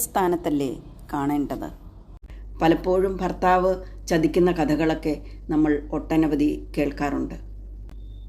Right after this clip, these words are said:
ആ ചേട്ടത്തിയുടെ ഏറ്റവും വലിയ സങ്കടം ഭർത്താവ് കൈവിട്ടു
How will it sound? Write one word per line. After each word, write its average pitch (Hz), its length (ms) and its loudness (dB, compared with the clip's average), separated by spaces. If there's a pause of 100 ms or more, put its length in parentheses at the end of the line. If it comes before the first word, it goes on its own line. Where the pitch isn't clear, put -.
ആ 185 40 4 (120)
ചേട്ടത്തിയുടെ 196 540 4 (140)
ഏറ്റവും 220 360 4
വലിയ 202 160 6 (100)
സങ്കടം 175 340 4 (420)
ഭർത്താവ് 185 500 2 (520)
കൈവിട്ടു 160 340 4